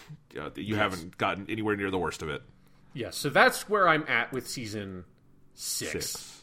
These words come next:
Speaker 2: Um, that's the last episode I watched. And so, yeah,
Speaker 1: Let's
Speaker 2: like
Speaker 1: rewind, though, because you did like season four, from what I remember, because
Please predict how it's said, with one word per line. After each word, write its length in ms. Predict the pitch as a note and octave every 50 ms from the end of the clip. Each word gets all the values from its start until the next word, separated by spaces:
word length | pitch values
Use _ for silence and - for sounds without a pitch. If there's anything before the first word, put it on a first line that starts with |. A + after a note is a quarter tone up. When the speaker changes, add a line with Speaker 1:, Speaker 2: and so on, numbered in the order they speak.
| _ _
Speaker 2:
Um, 440 | A#2+ A2 G#2+ G#2 G2 G2 G2 F#2+ F#2+
that's 240 | G2+ G2+ G2 - -
the 100 | - A2
last 280 | A#2 A#2+ A#2 A2 -
episode 360 | B2 G2 F#2+ - - G#2+ F#2+
I 80 | F2+ F2
watched. 400 | E2 E2 E2 E2 D#2+ - - -
And 140 | - C#3+ C3+
so, 500 | - - E3+ E3 D#3+ D#3+ D#3+ D#3 D3+ C#3+ - - - _ _ -
yeah, 160 | - A#2+ A#2+
Speaker 1:
Let's 160 | F#3+ A#3+ - -
Speaker 2:
like 80 | D4 B3
Speaker 1:
rewind, 240 | G#3 G3+ G3+ F#3+
though, 100 | D#3+ C3+
because 380 | C3 C#3+ C3+ - E3 D3 C3 - - -
you 600 | - C#3+ C3+ C3+ D#3 F3+ G3 G3 G3 G3 F#3 D3 A2+ - -
did 460 | - F3+ F#3 F#3 F#3 E3+ G3 F3+ - - -
like 320 | C#3 C#3 C3+ C3+ C3 -
season 340 | - - D3+ C#3 B2+ C#3 B2+
four, 480 | B2 - - B2+ G#2+ G2+ F#2+ F#2 F2+ - -
from 180 | - A#2+ A2
what 100 | G#2+ G#2
I 60 | G#2+
remember, 400 | G#2 G#2 G2+ G2 F#2+ F2+ F2+ F2
because 340 | E2+ - G2+ - - G#2 -